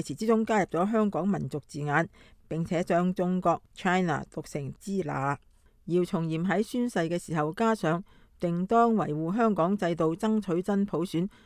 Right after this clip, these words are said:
為香港可持續發展服務，被指改變誓詞內容，亦都未獲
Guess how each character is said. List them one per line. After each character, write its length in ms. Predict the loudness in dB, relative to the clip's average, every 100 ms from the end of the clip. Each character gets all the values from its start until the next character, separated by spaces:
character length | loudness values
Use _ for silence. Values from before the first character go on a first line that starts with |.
| -2
為 120 | 0
香 160 | 2 2
港 220 | 0 0
可 220 | 0 0
持 220 | -2 -6 -6
續 120 | -6
發 200 | -4 -6
展 260 | -6 -6
服 100 | -6 -6
務， 220 | -4 -4 -6 -18 _ -2
被 220 | 0 -2
指 280 | -4 -4 -4
改 280 | -2 -2 -2
變 260 | -2 -4
誓 120 | -4 -6
詞 220 | -6 -8 -6
內 220 | -4 -4
容， 120 | -8 -14 -20 -8
亦 120 | -6
都 180 | 2 4
未 240 | 4 2 0
獲 180 | -2